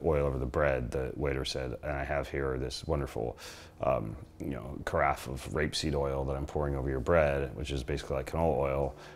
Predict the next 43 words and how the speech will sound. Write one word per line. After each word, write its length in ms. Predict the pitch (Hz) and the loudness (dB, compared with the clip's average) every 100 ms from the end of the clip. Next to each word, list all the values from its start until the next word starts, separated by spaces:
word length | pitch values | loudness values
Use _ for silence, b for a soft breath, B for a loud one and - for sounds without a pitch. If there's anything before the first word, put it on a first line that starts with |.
| - | -8
and, 500 | - 69 65 64 57 - - | 0 2 2 -2 -6 -10 -2
um, 380 | 82 67 60 65 60 | 0 0 -2 -6 -2
<laughs> 180 | 82 - | -2 0
you 80 | 80 | -2
know, 80 | 67 | 0
me 140 | 80 | 0
and 80 | 76 | 2
everybody 260 | 71 69 69 | 2 2 2
at 60 | |
the 60 | 73 | 2
table 340 | 85 80 73 | 4 6 6
who 80 | 73 | 4
were 100 | 69 | 0
kind 220 | 69 73 | 2 0
of, 180 | 67 - B B B B - | 0 -6 B B B B -4
uh, 200 | 55 55 - - | -2 -2 -6 -4
up 320 | 87 - 82 | -2 0 0
to 80 | - | 2
date 180 | 73 78 | 4 4
on 240 | 71 67 65 | 4 0 -2
this 160 | 76 71 | -2 0
stuff, 400 | - 67 - - - - | 0 0 -2 -10 -18 -6
we 80 | 82 | -2
were 60 | 71 | -2
like, 180 | 60 | -2
"No, 260 | 87 90 82 | 4 6 6
no, 240 | 95 98 | 8 8
no, 160 | 87 80 | 8 6
no. 200 | 76 62 - | 2 0 2
We'll 120 | 85 | 6
take 180 | - 90 | 8 12
olive 240 | 92 95 | 12 12
oil 220 | 92 90 | 12 12
or 160 | 82 80 | 12 10
avocado 500 | 85 80 85 80 78 | 8 8 8 8 6
oil 160 | 78 | 6
or 100 | 73 | 6
whatever," 400 | 76 90 87 80 | 8 10 10 8
because, 520 | 76 76 85 78 73 - B B B B B B - - - | 6 6 6 6 4 -2 B B B B B B -20 -20 -2
and 120 | 95 | 6
this 100 | 92 | 8
is 100 | 82 | 10
why 420 | 78 87 87 73 | 12 12 12 12